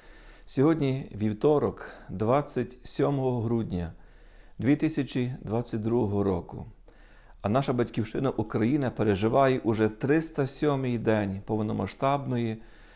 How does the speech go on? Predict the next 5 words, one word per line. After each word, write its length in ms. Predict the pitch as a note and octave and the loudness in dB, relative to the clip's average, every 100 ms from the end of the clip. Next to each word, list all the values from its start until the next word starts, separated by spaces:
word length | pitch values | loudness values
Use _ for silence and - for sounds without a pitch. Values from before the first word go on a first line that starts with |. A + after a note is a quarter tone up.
| - | -12
великої 600 | - A2+ C3 C#3+ C3 A#2+ | 2 6 6 4 2 2
війни, 500 | G#2+ A2 G#2+ G2+ E2+ - - - - - - - - - | 4 4 4 2 -2 -8 -18 -20 -20 -20 -20 -20 -14 -6
е, 500 | G2+ F#2+ F#2+ F#2+ F#2+ | -4 -4 -4 -4 -4
яку 300 | G#2+ G#2+ A#2 | -6 -2 2
російський 760 | A2 G#2+ D3+ C#3+ - A#2+ G#2 | 2 2 0 0 0 0 0